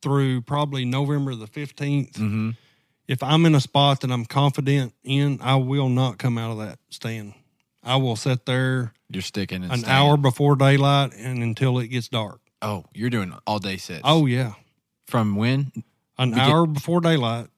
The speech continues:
Speaker 1: when I first get there, and I will not come down till it's dark.
Speaker 2: But you're talking about you, uh, November first? Is that what
Speaker 1: Yeah,
Speaker 2: you said? Through the,
Speaker 1: around
Speaker 2: the
Speaker 1: November the, probably, yeah, depending on how the, you know, how the rut's going and stuff.
Speaker 2: Yeah.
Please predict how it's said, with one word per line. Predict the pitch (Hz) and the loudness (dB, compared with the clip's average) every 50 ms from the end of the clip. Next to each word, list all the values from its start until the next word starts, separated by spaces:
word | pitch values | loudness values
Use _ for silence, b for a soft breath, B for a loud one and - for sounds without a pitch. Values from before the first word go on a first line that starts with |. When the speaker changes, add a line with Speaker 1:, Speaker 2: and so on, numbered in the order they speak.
| _ _ - | _ _ -6
Speaker 1:
when | 131 123 120 | -4 -2 -2
I | 120 120 | -2 0
first | - 139 139 - - | 0 -2 -2 -2 0
get | - 147 143 - - | 0 0 0 0 -4
there, | 110 107 104 104 107 - _ _ _ - | -8 -8 -8 -8 -10 -12 _ _ _ -6
and | 127 117 | -2 0
I | 117 127 | 2 2
will | 135 139 151 147 | 4 6 6 6
not | 143 143 143 127 - _ _ _ - | 6 4 2 0 -2 _ _ _ -6
come | - 151 143 131 | -2 0 0 2
down | 131 135 135 127 113 | 2 0 0 0 -2
till | 113 117 120 117 | -4 -4 -4 -6
it's | 117 101 92 - - _ _ _ _ _ _ _ _ _ _ _ _ 151 | -6 -8 -10 -16 -20 _ _ _ _ _ _ _ _ _ _ _ _ -2
dark. | 127 123 120 113 107 - _ - - | 0 2 2 0 -2 -8 _ -6 0
Speaker 2:
But | 104 104 107 | 0 2 2
you're | 113 117 | 2 2
talking | 113 120 113 107 - - 98 | 2 2 2 2 2 -2 -6
about | 95 90 92 90 85 - - _ _ - - - _ | -4 -2 -2 -2 -2 -4 -6 _ _ -20 -20 -20 _
you, | - 113 104 104 98 - - _ _ _ _ - | -8 -4 -2 -2 -4 -4 -8 _ _ _ _ -8
uh, | 104 101 95 92 90 90 | -6 -4 -4 -4 -4 -4
November | 95 98 95 110 113 110 104 98 | -4 -2 0 0 0 0 -2 -2
first? | - 113 110 110 110 113 - - - 120 | -2 -2 0 0 0 -2 -6 -10 -12 -10
Is | 120 98 | -4 -2
that | 107 | 0
what | 104 156 | 2 4
Speaker 1:
Yeah, | 160 147 | 4 4
Speaker 2:
you | 120 | 4
said? | 113 110 98 - | 2 0 -2 -2
Through | 113 110 147 - | 0 2 2 4
the, | - | 4
Speaker 1:
around | 196 - 208 202 | 4 4 4 4
Speaker 2:
the | 180 165 170 | 4 4 4
Speaker 1:
November | 180 180 170 196 190 185 175 160 | 4 4 2 0 0 2 0 -2
the, | 139 143 135 131 131 123 117 - _ _ _ | -2 -2 -4 -4 -4 -6 -10 -18 _ _ _
probably, | - 170 160 160 160 156 147 143 135 127 117 110 92 _ _ _ _ _ _ _ _ _ _ _ _ _ _ _ _ _ _ _ - | -8 -6 -4 -4 -4 -4 -6 -6 -6 -8 -10 -14 -20 _ _ _ _ _ _ _ _ _ _ _ _ _ _ _ _ _ _ _ -10
yeah, | - 180 180 160 170 | -6 -6 -6 -6 -6
depending | 160 180 175 - 220 233 233 233 208 | -6 -6 -6 -4 -6 -6 -6 -4 -4
on | 190 180 165 151 | -2 -2 -2 -2
how | 156 165 165 165 147 | -2 0 2 2 0
the, | 127 131 117 - _ - | 0 -4 -8 -10 _ -4
you | 160 156 | -2 0
know, | 143 135 123 | 0 0 -2
how | 113 135 147 147 139 123 | -4 -2 -2 -2 -2 -2
the | 123 117 | -2 -4
rut's | 113 127 143 151 135 - - - | -2 0 0 0 -2 -4 -8 -4
going | 147 147 147 151 147 147 | -2 0 0 2 2 0
and | 139 127 | 0 -2
stuff. | - - 143 143 143 147 151 139 | -2 -2 -2 0 0 0 0 -2
Speaker 2:
Yeah. | 110 104 92 85 | -2 -4 -6 -6